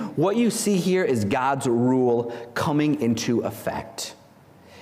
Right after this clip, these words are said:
People think clearly, they love clearly, they see clearly, they listen clearly, they know who they are.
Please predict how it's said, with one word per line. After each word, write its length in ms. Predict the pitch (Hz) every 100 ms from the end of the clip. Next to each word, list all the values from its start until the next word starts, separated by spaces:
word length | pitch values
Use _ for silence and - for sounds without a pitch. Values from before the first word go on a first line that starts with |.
| - -
People 680 | 156 151 151 147 151 - -
think 360 | - 151 147
clearly, 560 | 147 - 117 98 85 76 - -
they 260 | 98 123 135
love 380 | 127 131 131 131
clearly, 420 | - 107 92 90 - -
they 180 | 131 123
see 340 | - - 165
clearly, 400 | 165 127 104 95
they 420 | 214 156 135 156
listen 360 | 147 160 160 143
clearly, 300 | 135 110 101
they 440 | 151 113 131 135
know 680 | 123 135 139 143 151 147 170
who 440 | - 156 147 143 143
they 640 | 117 110 113 110 107 107
are. 500 | - - - - -